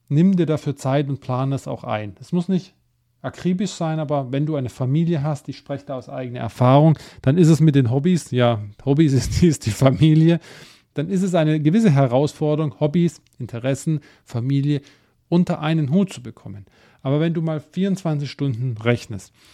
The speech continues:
von den vierundzwanzig Stunden schläfst du sieben Stunden. Dann sind wir eigentlich bei siebzehn Stunden. Jetzt nimmst du noch, äh, bei den siebzehn Stunden arbeitest du vielleicht elf Stunden,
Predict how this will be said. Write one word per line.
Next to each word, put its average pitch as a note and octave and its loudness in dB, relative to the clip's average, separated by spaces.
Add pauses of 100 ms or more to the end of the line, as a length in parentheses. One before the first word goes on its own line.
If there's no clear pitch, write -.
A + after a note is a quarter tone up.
von - -4
den D3 -2
vierundzwanzig E3 -4
Stunden D3+ -4
schläfst C3 -8
du C#3+ -8 (500)
sieben D3 0
Stunden. A2 -8 (420)
Dann C3+ 0
sind D3 4
wir F#3 6
eigentlich D#3+ 2
bei E3 4
siebzehn C#3 0
Stunden. G#2+ -14 (480)
Jetzt - -12
nimmst C#3 -2
du C#3 -4
noch, B2+ -6
äh, A#2+ -6
bei B2 -2
den B2+ -2
siebzehn C#3+ -2
Stunden C3+ -2 (380)
arbeitest C#3 2
du D3+ 2
vielleicht C#3 0 (840)
elf F3+ 4
Stunden, G3+ -2